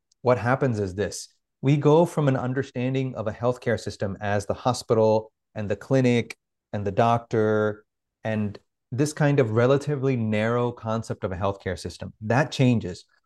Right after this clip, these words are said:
All of a sudden, when you say primary medicine is nutrition, movement, connection, and rest, the four engines of health and healing,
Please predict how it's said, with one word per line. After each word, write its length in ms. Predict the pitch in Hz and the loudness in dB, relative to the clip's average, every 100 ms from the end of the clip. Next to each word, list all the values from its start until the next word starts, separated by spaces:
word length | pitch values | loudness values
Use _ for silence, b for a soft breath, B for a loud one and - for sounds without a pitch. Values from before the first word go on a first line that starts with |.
| - | 0
All 160 | 123 190 | 4 6
of 80 | 196 | 4
a 40 | |
sudden, 460 | 190 175 156 160 131 | 4 2 0 -4 -4
when 180 | 131 | -2
you 100 | 151 190 | -2 -4
say 280 | 180 170 | -4 -4
primary 440 | 151 143 139 156 139 | -6 -4 -4 -2 -2
medicine 360 | 120 127 143 | -2 -2 -2
is 120 | 113 110 | -6 -4
nutrition, 440 | 107 - 139 123 | -6 -4 -4 -4
movement, 320 | 117 117 107 | -4 -4 -6
connection, 360 | - 104 104 101 | -4 -6 -6 -8
and 100 | 92 | -6
rest, 280 | 92 90 - | -8 -8 -14
the 60 | |
four 280 | - 139 143 | 0 2 4
engines 380 | 131 117 101 95 | 4 2 -2 -4
of 100 | 101 | -6
health 220 | 104 101 | -6 -6
and 120 | 95 | -8
healing, 380 | 98 98 90 - | -8 -10 -12 -18